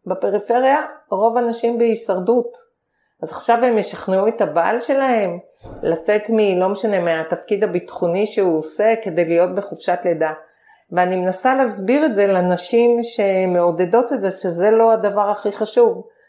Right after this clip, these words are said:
זה חשוב בדיוק לנשים החזקות שבסופרסונס. זה לא חשוב לנשים המוחלשות בפריפריה הרחוקה. אין שיח על זה בכלל. אני הייתי שם,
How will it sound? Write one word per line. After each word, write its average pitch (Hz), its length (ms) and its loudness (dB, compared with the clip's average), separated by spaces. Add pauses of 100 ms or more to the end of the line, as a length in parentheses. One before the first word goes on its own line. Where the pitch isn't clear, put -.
(160)
זה 233 180 -2
חשוב 247 800 2
בדיוק 247 680 2
לנשים 214 500 0
החזקות 208 580 -2
שבסופרסונס. 156 1080 -4
זה 175 260 2
לא 180 160 4
חשוב 262 480 0 (520)
לנשים 190 460 2
המוחלשות 226 840 0
בפריפריה 175 680 2
הרחוקה. 160 520 -4 (920)
אין 392 220 4
שיח 392 540 0
על 262 100 0
זה 185 180 0
בכלל. 151 460 -4 (460)
אני 226 240 2
הייתי 359 340 2
שם, 156 360 -2